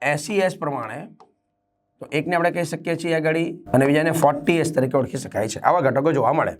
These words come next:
ઓકે, આને આદિકોષ કેન્દ્રની વાત કરી દઉં, તો સિત્તેર એસ, અને બીજો, આમાં ભાઈ ભાગલા, એમાં પડે એક, તો પચાસ એસ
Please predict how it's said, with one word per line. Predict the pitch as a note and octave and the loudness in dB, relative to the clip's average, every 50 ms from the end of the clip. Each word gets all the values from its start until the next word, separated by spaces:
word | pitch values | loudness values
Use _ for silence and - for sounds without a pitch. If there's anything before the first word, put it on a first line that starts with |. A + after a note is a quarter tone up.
| - - | 2 2
ઓકે, | B2 - - D#3+ D#3+ D#3+ E3 - - - - - - | 2 6 6 4 4 4 -2 -8 -10 -16 -8 2 2
આને | - D#3 E3 F3 F3 F3 - E3 E3 - - - | 2 4 4 0 0 -2 -2 -4 -8 -4 2 4
આદિકોષ | C3+ E3 F#3 G3 G3 G3+ F#3+ G3+ | 4 4 4 4 4 4 4 4
કેન્દ્રની | G3+ F3 F3 F3+ F3 | 2 2 2 2 2
વાત | E3+ D#3+ E3 D#3+ D#3+ | 2 0 0 -2 0
કરી | E3 D#3 | 0 2
દઉં, | D#3 D3 C#3+ C#3+ D3 - - - _ _ | 2 2 2 0 -2 -6 -10 -16 _ _
તો | - - | -18 -16
સિત્તેર | - - D#3 D3+ D3+ D3+ F3+ F3 E3+ | -8 -8 -8 -8 -4 -2 0 0 0
એસ, | E3+ E3+ F3 E3+ E3+ - - - - - _ _ _ _ _ _ _ _ _ _ _ _ _ _ _ _ _ - - - - _ _ _ _ _ _ _ _ _ _ _ _ _ _ _ _ _ _ _ _ _ _ - | 0 -2 -4 -8 -10 -14 -16 -18 -20 -20 _ _ _ _ _ _ _ _ _ _ _ _ _ _ _ _ _ -20 -20 -20 -20 _ _ _ _ _ _ _ _ _ _ _ _ _ _ _ _ _ _ _ _ _ _ 0
અને | C#3 C#3 C#3+ | 2 4 4
બીજો, | D#3 D#3+ D#3 | 4 4 4
આમાં | D3 D3+ D3+ | 4 2 2
ભાઈ | D3+ D#3 | 2 2
ભાગલા, | D3 C#3+ C#3+ D3+ D#3 D#3 | 2 2 2 2 2 2
એમાં | D3+ D3+ D3+ D3+ | 2 0 -4 -2
પડે | C#3+ D3 D3+ | -2 -2 -4
એક, | D#3 D3+ C#3+ B2+ B2+ - | -4 -6 -6 -8 -8 -4
તો | - C3 | -6 -6
પચાસ | B2 - C3 C3 - D#3 D3+ D#3 D3+ D#3 | -4 -6 -8 -4 0 0 0 0 0 -2
એસ | D3+ D3 D3 D3+ - - - _ | -4 -4 -4 -6 -10 -14 -20 _